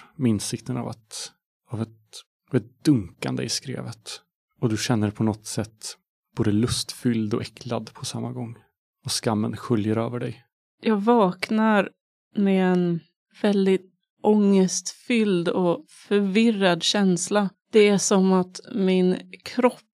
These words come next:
Speaker 2: säger emot mitt psyke och min äckelsmak som jag har i munnen efter att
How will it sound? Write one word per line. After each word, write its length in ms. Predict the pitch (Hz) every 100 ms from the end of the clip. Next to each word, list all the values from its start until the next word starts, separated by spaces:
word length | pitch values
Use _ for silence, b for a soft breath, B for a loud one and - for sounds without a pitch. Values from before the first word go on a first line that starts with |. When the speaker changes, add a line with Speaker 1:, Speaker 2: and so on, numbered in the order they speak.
| - -
Speaker 2:
säger 480 | - 214 196 196 190
emot 720 | 196 208 240 226 190 - -
mitt 520 | 180 175 - - - - _ -
psyke 920 | - - 233 185 165 - - 226 170
och 80 | 170
min 320 | 175 180 175 _ _ _ -
äckelsmak 1120 | 214 - _ 240 196 190 190 - 254 254 196
som 160 | - 190
jag 60 | 180
har 200 | 175 180
i 60 |
munnen 680 | 185 208 196 180 196 247 220
efter 380 | 175 180 - 170
att 100 | 170